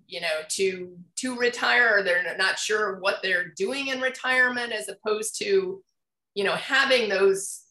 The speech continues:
you know, as you go, you know, having kind of that fulfilled life in all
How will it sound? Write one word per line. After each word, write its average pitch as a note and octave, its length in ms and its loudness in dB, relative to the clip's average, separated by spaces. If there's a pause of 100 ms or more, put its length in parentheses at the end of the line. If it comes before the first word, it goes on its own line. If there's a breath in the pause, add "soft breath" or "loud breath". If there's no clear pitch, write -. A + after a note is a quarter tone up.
(120)
you C4 100 -10
know, E3+ 180 -4
as G#3+ 360 2
you G3 180 -6
go, F#3+ 560 2
you F#3 80 -4
know, F#3 60 -2
having A3 380 -2
kind G3+ 140 -4
of G3 120 -4
that - 180 -2
fulfilled G3+ 540 0
life F#3+ 280 0
in F3+ 100 -2
all F3+ 220 -2